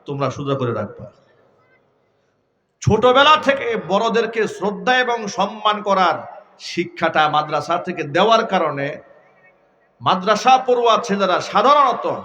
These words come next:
উচ্ছৃঙ্খল হয় না, বেয়াদব হয় না, তারা চান্দাবাজ হয় না, মাস্তান হয় না, ডাকাত হয় না, খুনি হয় না।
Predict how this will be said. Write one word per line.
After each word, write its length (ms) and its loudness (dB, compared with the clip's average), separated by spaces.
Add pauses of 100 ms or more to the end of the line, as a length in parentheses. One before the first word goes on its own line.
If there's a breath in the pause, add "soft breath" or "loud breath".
(540)
উচ্ছৃঙ্খল 600 0
হয় 240 4
না, 280 -2 (520)
বেয়াদব 400 2
হয় 240 2
না, 300 -4 (460)
তারা 280 2
চান্দাবাজ 560 4
হয় 240 4
না, 360 2
মাস্তান 380 0
হয় 220 4
না, 180 2
ডাকাত 520 2
হয় 160 4
না, 160 2
খুনি 300 -2
হয় 220 0
না। 180 -14